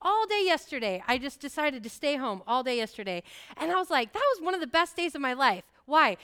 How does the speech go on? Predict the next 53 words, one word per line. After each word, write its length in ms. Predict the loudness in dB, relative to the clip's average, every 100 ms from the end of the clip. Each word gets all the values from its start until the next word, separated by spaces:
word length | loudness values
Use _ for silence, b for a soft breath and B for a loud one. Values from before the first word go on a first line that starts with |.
| B
Because 280 | -6 0 0
I 140 | 4 2
spent 260 | 2 -2 -2
all 380 | 2 4 6 2
day 340 | 2 4 4
just 220 | 2 -6 -6
hanging 200 | -4 -2
out 140 | -2
with 100 | -4
Jesus. 520 | -12 -14 -16 -20 -20 _ b b b _ _ _ 4
I 100 | 4
didn't 260 | 4 -2
talk 300 | 0 0 0
to 60 | -2
anybody. 440 | -2 2 2 2 2
I 140 | 0
just 340 | 0 -6 -6 -6
talked 300 | -4 -4 -8
to 80 |
Jesus. 600 | -10 -10 -10 -14 -18 -20 _ b b b -2
That's 260 | 0 0
what 140 | 0 -2
I'm 100 | 0
talking 400 | 2 0 0 -4
about. 300 | 0 -2 0
And 120 | -2
I'm 100 | -2
not 100 | -4
saying 200 | -4 -2
you 80 | -2
have 120 | -4
to 80 | -6
do 320 | -8 -6 -6 -4
every, 340 | -4 -4 -10
you 240 | -10 -8 -8
know, 160 | -6
you 100 | -6
have 120 | -8
to 40 | -8
have 140 | -10
a 80 | -12
full 240 | -12 -10
day. 180 | -6 -6
I'm 160 | -4 -6
just 160 | -6
saying 220 | -4 -4 -4 B B
he 320 | -12 -4 -2
wants 280 | -2 -4 -6
to 100 | -8
know 160 | -4 -4
you 220 | -4 -6
just 320 | -6 -6 -4
like 260 | -4 -4